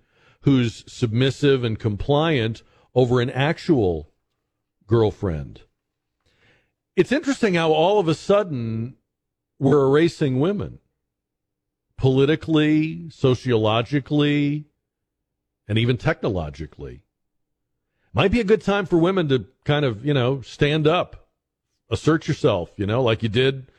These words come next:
like, back in the feminist days. I don't rem-, remember the whole debate over the E R A, and I don't know. I mean, I, I wouldn't wait much. If you're a woman, I wouldn't wait much longer, because you're being erased, and I guess with A I even more so.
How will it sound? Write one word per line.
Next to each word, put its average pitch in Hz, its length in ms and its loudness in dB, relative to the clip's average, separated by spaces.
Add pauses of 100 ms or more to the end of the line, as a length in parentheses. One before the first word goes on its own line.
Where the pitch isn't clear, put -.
(200)
like, 113 200 0
back 120 240 0
in 151 80 0
the 160 80 0
feminist 175 460 0
days. 98 360 0
I 110 80 2
don't 123 120 0
rem-, 127 160 0
remember 139 280 0
the 143 60 2
whole 147 160 4
debate 135 320 2
over 139 220 2
the 127 300 0
E 147 40 4
R 143 300 2
A, 170 320 0
and 117 160 -2 (420)
I 113 100 0
don't 190 120 2
know. 196 200 2
I 160 40 0
mean, 143 320 -2
I, 143 100 -2
I 143 140 0
wouldn't 196 240 2
wait 208 160 4
much. 190 200 -4
If 170 200 -2
you're 190 120 4
a 185 60 2
woman, 202 240 2
I 151 40 2
wouldn't 165 220 0
wait 170 140 0
much 160 200 -6
longer, 156 360 -2
because 95 560 -4 (320)
you're 110 120 0
being 143 200 2
erased, 143 540 0
and 98 320 -4
I 107 80 -8
guess 113 180 0
with 117 140 0
A 117 160 2
I 123 320 0 (160)
even 107 220 -2
more 120 160 2
so. 95 420 0